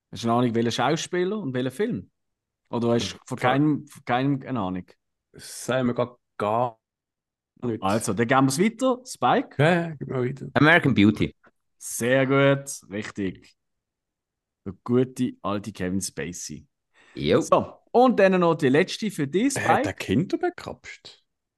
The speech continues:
Speaker 1: Ja, kleine Buben.
Speaker 3: Ja, aber
Speaker 1: Äh,
Speaker 3: meistens nur männliche.
Speaker 1: ja.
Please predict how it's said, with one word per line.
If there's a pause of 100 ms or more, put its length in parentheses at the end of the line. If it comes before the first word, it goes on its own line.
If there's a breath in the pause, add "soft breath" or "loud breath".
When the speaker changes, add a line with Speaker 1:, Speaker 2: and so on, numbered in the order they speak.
(240)
Speaker 1:
Ja, (160)
kleine
Buben.
Speaker 3:
Ja,
aber
Speaker 1:
Äh,
Speaker 3:
meistens
nur
männliche. (240)
Speaker 1:
ja.